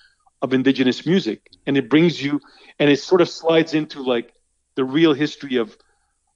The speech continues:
of indigenous land rights and all that, all that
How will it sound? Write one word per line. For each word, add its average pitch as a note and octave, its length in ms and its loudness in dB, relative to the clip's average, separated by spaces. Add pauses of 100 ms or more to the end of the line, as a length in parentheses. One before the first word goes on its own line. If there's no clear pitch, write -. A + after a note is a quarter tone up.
(100)
of B2+ 140 -8
indigenous C3+ 580 -4
land C#3+ 380 -2
rights D3 420 0
and E3+ 120 -10
all D#3+ 340 -2
that, C#3+ 380 -6 (320)
all G3 220 0
that C3 280 -8